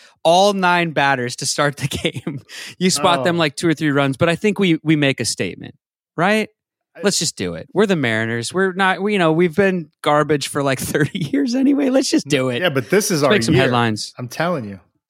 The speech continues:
Speaker 2: This is
Speaker 1: That's
Speaker 2: our
Speaker 1: true.
Speaker 2: year.
Speaker 1: I know. They're gonna win this year, aren't they?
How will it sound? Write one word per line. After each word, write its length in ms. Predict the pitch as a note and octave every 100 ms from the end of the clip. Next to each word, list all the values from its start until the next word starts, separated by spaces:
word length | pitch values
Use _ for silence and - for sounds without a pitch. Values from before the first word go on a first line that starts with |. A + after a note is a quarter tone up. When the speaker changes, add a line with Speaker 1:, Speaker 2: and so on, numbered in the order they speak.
| _ -
Speaker 2:
This 200 | D#3 -
is 40 | A#2
Speaker 1:
That's 160 | A2
Speaker 2:
our 40 | A2+
Speaker 1:
true. 120 | B2
Speaker 2:
year. 200 | G#2+ G2 _ _ -
Speaker 1:
I 140 | A#2
know. 380 | A2 G#2 G2 G#2+ - _ _ _ _ -
They're 120 | D3
gonna 240 | F3 F#3
win 260 | C#3+ C#3+ D3+
this 240 | C3 -
year, 260 | B2 A#2 A2
aren't 280 | A#2 A#2 -
they? 300 | G#2+ F#2+